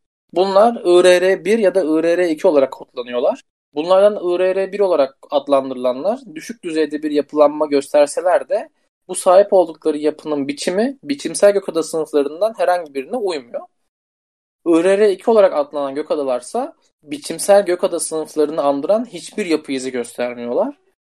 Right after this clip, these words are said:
Düzensiz gök adaların geçmişte birer sarmal gök ada oldukları fakat sonraları kütle çekimsel kuvvetlerin etkisiyle düzensiz hale geldikleri düşünülmekte. Düzensiz cüce gök adaları örnek verecek olursak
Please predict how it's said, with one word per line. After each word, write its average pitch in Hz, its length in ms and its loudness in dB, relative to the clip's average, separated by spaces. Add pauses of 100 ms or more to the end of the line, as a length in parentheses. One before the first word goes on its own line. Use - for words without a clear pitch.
(440)
Düzensiz 180 540 2
gök 208 160 0
adaların 156 420 -2
geçmişte 147 600 -4
birer 156 240 4
sarmal 156 520 2
gök 175 120 -8
ada 156 140 -6
oldukları 135 680 -6 (300)
fakat - 400 0
sonraları 196 680 -4
kütle - 240 -12
çekimsel 160 460 -4
kuvvetlerin 156 500 -6
etkisiyle 175 680 -6 (400)
düzensiz 156 460 0
hale 165 200 2
geldikleri 143 480 -2
düşünülmekte. 120 720 -6 (360)
Düzensiz 175 580 2
cüce 160 220 2
gök 180 180 0
adaları 160 280 4
örnek 151 380 2
verecek 139 260 2
olursak 143 420 0